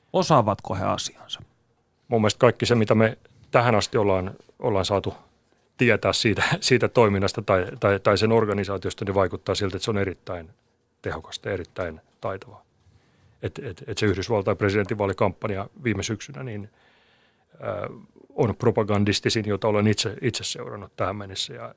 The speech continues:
Speaker 2: ja tuota, ö, tietyllä tavalla, jos ajatellaan propagandaa tällaisena niin kuin ennakkoluuloihin tukeutuvana, ö, tuota, ö, projektina, niin hyvin voimakkaasti siinä käytettiin tiettyjen kohdeyleisöjen ennakkoluuloja ja vahvistettiin niitä,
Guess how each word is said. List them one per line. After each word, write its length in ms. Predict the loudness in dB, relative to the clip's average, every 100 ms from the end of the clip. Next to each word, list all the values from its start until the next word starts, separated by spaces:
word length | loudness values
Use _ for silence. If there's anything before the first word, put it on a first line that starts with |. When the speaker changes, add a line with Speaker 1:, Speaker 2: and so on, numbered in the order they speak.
| -18
Speaker 2:
ja 120 | -16
tuota, 440 | -14 -14 -12 -14 -14 -20 _ _ _ _ _ _ -16
ö, 240 | -12 -12 -8
tietyllä 300 | -6 -6 -6
tavalla, 220 | -4 -2
jos 120 | 0 2
ajatellaan 320 | 2 2 2
propagandaa 520 | 0 -2 -2 -2 0
tällaisena 400 | 2 2 0 -2 -6 _ -6
niin 140 | -6
kuin 140 | -4 0
ennakkoluuloihin 920 | 4 4 2 0 2 4 2 0 -4 _ _ -6
tukeutuvana, 540 | -4 -4 -4 -2 -2
ö, 160 | -4 -8 -16 -18 -20 -10
tuota, 400 | -6 -4 -4 -6 -10 _ _ _ _ _ -8
ö, 140 | -6
projektina, 560 | 4 4 4 0 -8 -6
niin 280 | -4 -6 -6
hyvin 160 | -4 0
voimakkaasti 560 | 0 -2 -2 -2 -2
siinä 200 | -4 -6
käytettiin 600 | -4 -4 -4 -10 -10 -10 -16 _ _ _ _ _ -8
tiettyjen 340 | -8 -6 -4
kohdeyleisöjen 720 | -2 -2 -4 -6 -6 -8 -8 -8
ennakkoluuloja 540 | -8 -8 -14 -16 -8
ja 60 | -2
vahvistettiin 580 | -2 -2 -8 -12 -16 -16
niitä, 260 | -14 -12